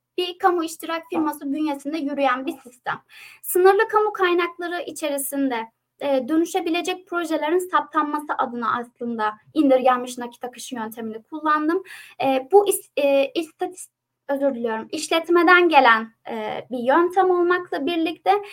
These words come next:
e, indirgenmiş nakit akışı modeline göre yapılan bir, e, fizibilite kurgusunda net bugünkü değer hesabı pozitifse o projenin artık uzlaşma aşamasında mimar proje çalışması yapılabilir anlamını taşıyor. Eğer ki bu negatifse o zaman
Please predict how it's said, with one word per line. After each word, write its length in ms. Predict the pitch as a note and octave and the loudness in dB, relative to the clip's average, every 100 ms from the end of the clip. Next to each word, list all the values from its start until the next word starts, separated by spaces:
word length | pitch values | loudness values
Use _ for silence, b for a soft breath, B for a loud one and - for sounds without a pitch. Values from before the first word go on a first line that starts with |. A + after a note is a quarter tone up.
| B B - | B B -2
e, 280 | C#4+ C#4+ | 2 2
indirgenmiş 600 | - E4 F4+ F4+ F#4 G4+ F4+ | 4 4 6 6 4 4 0
nakit 300 | E4+ G4+ F4+ | -2 -4 -10
akışı 360 | D#4+ D#4 E4 | -10 -6 0
modeline 460 | D#4+ D4 C#4+ C#4+ C#4+ | 0 0 -2 -2 -2
göre 380 | C4+ G#3+ G#3 - | -2 -2 -4 -2
yapılan 580 | C4+ C#4 C#4+ D4+ D4+ C#4+ | -2 -2 0 0 0 -4
bir, 200 | D4+ - | -6 -6
e, 280 | B3 B3 - | -6 -6 -6
fizibilite 560 | C4+ C4+ C#4+ D#4 C#4+ | -4 -2 -2 -4 -6
kurgusunda 760 | C#4+ B3+ B3 B3 C4 A#3+ G#3+ G#3 B B B | -4 -4 -4 -8 -8 -2 0 0 B B B
net 340 | D4+ F4 F4+ E4 | 2 2 2 -6
bugünkü 440 | C#4+ E4 D#4 C#4+ | 2 2 4 6
değer 280 | C#4 C#4+ D4 | 6 8 6
hesabı 600 | C#4+ C#4 C4+ B3 A3 G#3+ | 2 -2 2 0 0 -8
pozitifse 680 | D4+ D#4+ G4 G#4 G4+ - G4 G#4+ b b b b | -4 -2 2 2 0 0 2 2 b b b b
o 160 | B4 B4 | 2 4
projenin 540 | G#4+ F4+ C#4 C4+ C#4 F#4+ | 4 4 4 2 2 4
artık 500 | E4+ E4+ - F#4+ F#4+ | 6 6 0 -4 -4
uzlaşma 440 | D#4 F4 F4 G4 | 2 2 4 2
aşamasında 540 | F4 E4 C4+ C4+ F#4+ | 2 0 -2 0 0
mimar 480 | F4+ E4+ E4+ D#4 D4 | 4 4 4 4 2
proje 260 | F#4+ E4 D4 | 0 -2 -4
çalışması 480 | F4+ D#4+ C#4+ C#4+ G4 | -6 -6 -8 -4 -2
yapılabilir 540 | C#4+ E4 D#4+ C#4 A3 | -2 -4 -4 -4 -4
anlamını 480 | A3 A3 G#3+ G#3+ A3 | -6 -6 -10 -12 -12
taşıyor. 320 | A#3+ - A#4+ - | -14 -8 -4 4
Eğer 300 | F4+ E4 D#4 | 6 6 2
ki 140 | D#4 | -4
bu 120 | C4+ D#4 | -4 0
negatifse 560 | F#4 C#4+ C#4+ B4+ - | 2 0 -4 -10 -2
o 140 | G4+ C#4 | -2 0
zaman 320 | C4+ F4+ | 0 0